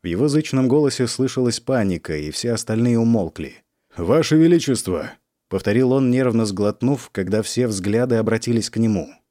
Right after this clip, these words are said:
«В чем дело? Говорите уже!» — рявкнул Мансин. «Что происходит?» «Симай! Симай, Ваше Величество!»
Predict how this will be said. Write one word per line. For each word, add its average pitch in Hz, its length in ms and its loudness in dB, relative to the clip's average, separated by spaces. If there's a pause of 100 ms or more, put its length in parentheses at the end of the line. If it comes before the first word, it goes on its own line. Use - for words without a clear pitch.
(680)
«В - 40 -20
чем 147 340 2
дело? 147 600 2 (200)
Говорите 135 680 2
уже!» — 95 500 0 (220)
рявкнул 90 440 -4
Мансин. 90 560 -6 (800)
«Что 117 260 2
происходит?» 127 880 0 (680)
«Симай! 135 760 2 (420)
Симай, 123 480 2
Ваше 127 280 2
Величество!» 117 680 -2